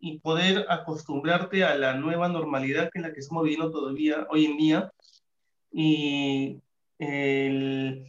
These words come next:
el acostumbrarse también ya a ir de repente a los entrenamientos de manera presencial, ¿no? ¿Cómo, a ver, primero, cómo te costó a ti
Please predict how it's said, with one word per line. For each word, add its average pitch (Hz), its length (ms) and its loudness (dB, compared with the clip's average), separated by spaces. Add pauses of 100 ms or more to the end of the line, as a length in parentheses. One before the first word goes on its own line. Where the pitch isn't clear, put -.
(480)
el 170 180 4
acostumbrarse 185 840 0
también 202 500 0 (340)
ya 185 440 2
a 196 80 2
ir 208 360 2
de 156 140 -4
repente 185 420 -2
a 208 40 2
los 196 180 0
entrenamientos 160 760 -2
de 160 120 -6
manera 170 320 2
presencial, 151 720 -2
¿no? 147 140 -6
¿Cómo, 254 480 0 (760)
a 160 120 0
ver, 151 260 2
primero, 180 380 2
cómo 190 220 0
te 220 100 -2
costó 208 420 2
a 139 140 2
ti 202 320 -4